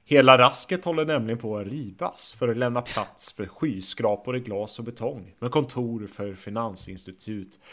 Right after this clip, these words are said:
advokat och reklambyråer." Från början var det meningen att delar av den gal-,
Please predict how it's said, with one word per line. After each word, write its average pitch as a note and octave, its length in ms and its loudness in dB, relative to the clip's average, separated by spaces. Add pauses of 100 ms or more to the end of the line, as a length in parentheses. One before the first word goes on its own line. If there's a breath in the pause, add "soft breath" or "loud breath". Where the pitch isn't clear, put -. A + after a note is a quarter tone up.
(120 loud breath)
advokat G#2 760 2
och G2 80 -6
reklambyråer." F2+ 840 -10 (1040)
Från D#3 140 10
början C#3+ 360 8
var E3 100 2
det E3 60 0
meningen A#2 400 -2
att A2+ 120 -6
delar D3 380 -2
av B2+ 100 -4
den G#2 160 -8
gal-, G2+ 360 0